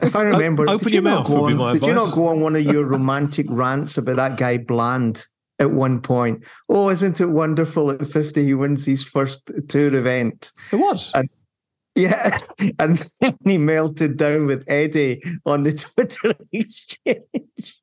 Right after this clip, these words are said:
Speaker 2: Well, there was, uh, well, there was, uh, two years betwixt cup and lip. No, no, look, Rog, you may, you, maybe you're right.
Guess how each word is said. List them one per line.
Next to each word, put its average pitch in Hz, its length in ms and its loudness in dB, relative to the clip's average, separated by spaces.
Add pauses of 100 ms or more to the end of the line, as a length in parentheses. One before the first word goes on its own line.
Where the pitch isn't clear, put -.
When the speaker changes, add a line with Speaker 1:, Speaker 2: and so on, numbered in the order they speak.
(520)
Speaker 2:
Well, 226 180 2
there 226 80 4
was, 214 140 -2
uh, 190 120 -2
well, 180 180 2
there 196 100 0
was, 214 260 -2
uh, 151 220 -2
two 196 180 0
years 165 380 2
betwixt - 600 -4
cup - 200 -2
and 135 100 -2
lip. 123 220 -4 (380)
No, 370 140 0
no, 254 180 2
look, 220 200 0
Rog, 151 220 0
you 190 100 0
may, 202 160 -2
you, 185 160 0
maybe 190 340 0
you're 165 120 2
right. 92 200 -4